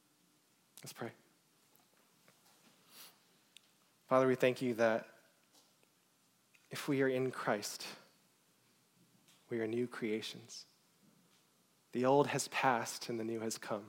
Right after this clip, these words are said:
We ask that you would renew our minds. Help us to remember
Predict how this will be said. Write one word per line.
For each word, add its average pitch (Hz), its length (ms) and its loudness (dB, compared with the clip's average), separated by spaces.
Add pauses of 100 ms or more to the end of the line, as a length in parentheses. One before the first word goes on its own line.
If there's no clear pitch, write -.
(1900)
We 123 100 0
ask 123 140 0
that 127 160 -2
you 123 80 2
would 117 180 2 (400)
renew 120 360 2
our 123 140 6
minds. 113 540 0 (1600)
Help 165 160 4
us 170 140 2
to 139 120 0
remember 131 640 4